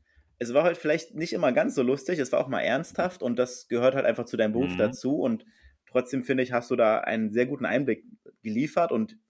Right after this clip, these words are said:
Speaker 1: man hätte sicherlich oder hätten sie gerne noch weiter darüber gesprochen und da gibt's sicherlich, wie Tobi sagte, einfach noch viele Sachen, die man noch viel tiefgründiger besprechen kann und vielleicht gibt's auch irgendwann eine Fortsetzung, wer weiß. Auf jeden Fall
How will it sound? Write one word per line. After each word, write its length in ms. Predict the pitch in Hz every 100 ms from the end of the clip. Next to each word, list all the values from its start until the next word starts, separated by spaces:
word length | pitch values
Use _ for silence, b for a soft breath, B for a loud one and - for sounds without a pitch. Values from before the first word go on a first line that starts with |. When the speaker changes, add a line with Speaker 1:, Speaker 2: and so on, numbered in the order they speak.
| _
Speaker 1:
man 160 | 104 104
hätte 240 | 127 127
sicherlich 360 | 113 143 135 131
oder 120 | 101
hätten 140 | 110
sie 80 | 98
gerne 240 | 95 113 123
noch 100 | 104
weiter 260 | 113 139
darüber 280 | 120 120 123
gesprochen 460 | 117 - 131 143 123
und 60 |
da 100 | 107
gibt's 180 | 107 113
sicherlich, 340 | 127 147 139 -
wie 60 |
Tobi 220 | 117 139 127
sagte, 420 | 113 - 131 - b b b b _
einfach 160 | 120
noch 120 | 127 117
viele 260 | 170 190
Sachen, 640 | 123 135 - 131 151 - - -
die 80 | 131
man 120 | 123
noch 140 | 123
viel 240 | - 143 143
tiefgründiger 720 | 165 160 - 120 117 113 110
besprechen 400 | 113 - 143 120
kann 140 | 123
und 60 | 117
vielleicht 220 | 117 110
gibt's 140 | 143
auch 60 | 123
irgendwann 200 | 117 117
eine 60 | 110
Fortsetzung, 500 | 135 135 117 - 104
wer 100 | 98
weiß. 380 | 104 117 143 - B B B B
Auf 120 | -
jeden 120 | 131 131
Fall 240 | 131 131